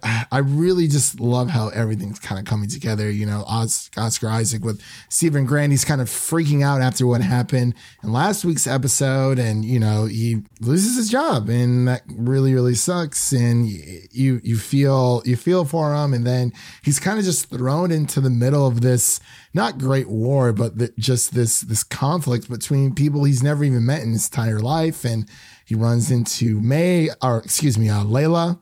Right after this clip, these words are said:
played by May Conway, and it's, uh, it,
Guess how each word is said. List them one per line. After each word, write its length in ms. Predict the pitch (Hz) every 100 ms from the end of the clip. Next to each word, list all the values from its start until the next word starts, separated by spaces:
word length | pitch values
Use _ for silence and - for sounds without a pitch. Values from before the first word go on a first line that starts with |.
| -
played 200 | 135 117
by 220 | 123 113
May 200 | 120 120
Conway, 640 | 127 127 131 135 139 139
and 480 | - 120 117 113 110
it's, 420 | - 120 101 - 131
uh, 200 | 120 131
it, 100 | 147